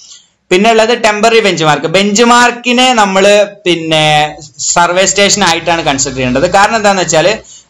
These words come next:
നമ്മൾ ഡംബി ലെവൽ അല്ലെങ്കിൽ ലെവലിംഗ് എന്ന് പറഞ്ഞ പ്രോസസ്സ് ചെയ്യുമ്പോൾ ഇൻസ്ട്രുമെന്റ് വെക്കുന്ന സ്റ്റേഷന് പ്രാധാന്യമില്ല.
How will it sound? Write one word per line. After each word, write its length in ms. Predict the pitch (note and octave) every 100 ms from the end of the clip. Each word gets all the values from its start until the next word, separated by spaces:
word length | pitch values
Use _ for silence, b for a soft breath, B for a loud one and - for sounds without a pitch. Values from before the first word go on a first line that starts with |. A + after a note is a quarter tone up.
| G#3+
നമ്മൾ 220 | A#3 C4
ഡംബി 500 | A#3+ G#3 G#3 G#3+ B3
ലെവൽ 380 | A#3+ A#3 A#3 A#3 A#3 A3+
അല്ലെങ്കിൽ 260 | G3+ G3+ G#3
ലെവലിംഗ് 380 | F3+ F3+ G3 G#3+
എന്ന് 100 | G#3+
പറഞ്ഞ 240 | F3+ F#3
പ്രോസസ്സ് 500 | F3+ D#3+ D#3 E3 E3
ചെയ്യുമ്പോൾ 600 | D#3 C#3 C3+ C3 D3+ D3+
ഇൻസ്ട്രുമെന്റ് 720 | F#3+ G#3+ - - B3 B3 B3 B3
വെക്കുന്ന 460 | G#3+ - G3 G3
സ്റ്റേഷന് 560 | F#3+ F3 D#3+ D#3 D#3 E3
പ്രാധാന്യമില്ല. 800 | F3+ C#3+ C3 B2+ C3+ B2+ G#2